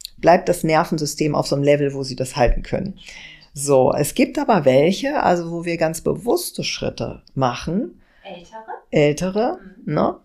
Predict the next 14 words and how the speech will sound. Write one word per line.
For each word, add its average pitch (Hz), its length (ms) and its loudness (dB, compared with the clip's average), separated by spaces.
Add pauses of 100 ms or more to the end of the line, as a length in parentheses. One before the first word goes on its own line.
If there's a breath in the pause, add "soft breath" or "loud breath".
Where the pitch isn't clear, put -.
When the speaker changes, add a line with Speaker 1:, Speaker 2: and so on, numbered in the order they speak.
Speaker 1:
und, 185 420 0
äh, 175 240 0
die 196 160 -2
dann 185 200 2
auch - 200 -6
wollen, 202 600 4
dass - 240 -2
man 190 200 0
das 160 340 -2
auch - 420 4 (280)
sieht, 165 420 -2
wertschätzt 185 440 0
und 160 120 -6
dokumentiert. 170 640 -2